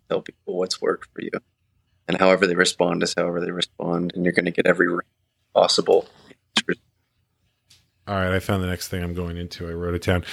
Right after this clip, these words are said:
Speaker 2: This is also, by the way, why I find the process valuable is that, like,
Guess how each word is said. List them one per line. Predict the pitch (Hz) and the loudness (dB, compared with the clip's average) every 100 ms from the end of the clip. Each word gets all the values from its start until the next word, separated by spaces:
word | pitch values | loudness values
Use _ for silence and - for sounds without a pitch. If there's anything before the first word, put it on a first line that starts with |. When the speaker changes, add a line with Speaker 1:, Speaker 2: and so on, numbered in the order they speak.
| - - | -12 4
Speaker 2:
This | 185 214 | 6 8
is | 175 | 8
also, | 160 - | 8 6
by | 139 131 | 6 8
the | 123 | 8
way, | 117 110 - 110 104 | 6 4 -4 -14 0
why | 110 113 131 123 | 6 8 8 8
I | |
find | 113 117 107 | 6 6 6
the | 104 | 2
process | - 107 101 - 98 | 0 2 2 2 0
valuable | - 98 92 113 110 92 87 82 85 - _ _ - - _ - _ _ | 2 6 6 6 4 4 2 -2 -6 -12 _ _ -20 -20 _ -20 _ _
is | 123 113 104 | 6 6 6
that, | - 107 107 | 4 2 4
like, | 104 | 2